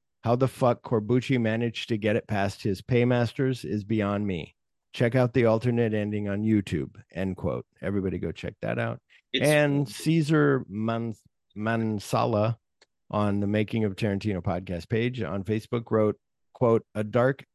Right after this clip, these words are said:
Speaker 1: and terrific Corbucci classic." So thank you, everyone. That might have beat our record. It's funny before, and I'm, and I try to interject with you and I talking and the co-host talking, because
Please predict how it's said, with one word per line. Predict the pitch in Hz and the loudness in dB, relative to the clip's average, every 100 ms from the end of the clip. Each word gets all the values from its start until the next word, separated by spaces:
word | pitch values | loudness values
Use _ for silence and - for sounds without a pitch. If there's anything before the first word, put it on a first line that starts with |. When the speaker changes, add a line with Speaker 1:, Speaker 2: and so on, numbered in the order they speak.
| - | -10
Speaker 1:
and | 110 107 | -6 -4
terrific | - 107 117 - 107 | -2 2 2 0 -6
Corbucci | - 117 101 113 - 120 - | -2 -2 0 -2 0 -4 -4
classic." | - 76 - 69 _ - _ _ _ _ _ _ _ | -4 -4 -6 -14 _ -20 _ _ _ _ _ _ _
So | - 120 117 110 | -6 -2 2 2
thank | 139 147 147 | 2 2 4
you, | 127 | 4
everyone. | 120 120 113 | 6 4 4
That | 131 160 117 | 4 4 4
might | 147 | 4
have | 131 | 4
beat | 123 131 | 4 4
our | 117 | 4
record. | 113 113 113 | 4 2 0
It's | 123 | -4
funny | - 147 143 127 | -2 -2 0 -2
before, | 113 117 - 135 127 120 - | -4 -8 -4 0 2 2 0
and | 123 | -4
I'm, | 123 131 - | -2 -2 -4
and | 131 123 | -4 0
I | 120 | -2
try | - 147 139 | 0 0 2
to | 131 | 2
interject | 117 117 113 113 117 110 - | 0 0 -2 0 0 0 -4
with | 110 - | -8 -2
you | 117 | -2
and | 110 104 | 0 -2
I | 101 | -4
talking | 113 101 98 104 | -2 -4 -2 -4
and | 101 101 101 | -2 -2 -4
the | |
co-host | 98 120 104 104 95 - | -2 2 4 4 0 -2
talking, | 101 98 107 | -2 0 -2
because | 107 101 117 107 98 - | -4 0 2 2 0 -6